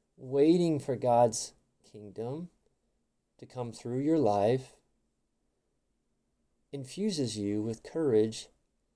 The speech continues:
to follow Jesus even more. You see that?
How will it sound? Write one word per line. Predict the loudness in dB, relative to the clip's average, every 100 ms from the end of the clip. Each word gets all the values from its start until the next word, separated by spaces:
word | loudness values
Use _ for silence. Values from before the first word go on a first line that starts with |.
| _ _ _
to | -18
follow | -8 -4 -2 -4
Jesus | -6 -6 -6 -8 -10 _ _
even | -18 -14 -12
more. | -12 -14 -18 _ _ _ _ _ _ _ _ _ _ _ _ _ _ _ _ _ _ _ _ _ _ _ _ _ _ _ _ _
You | -12
see | -6 -2
that? | 0 -2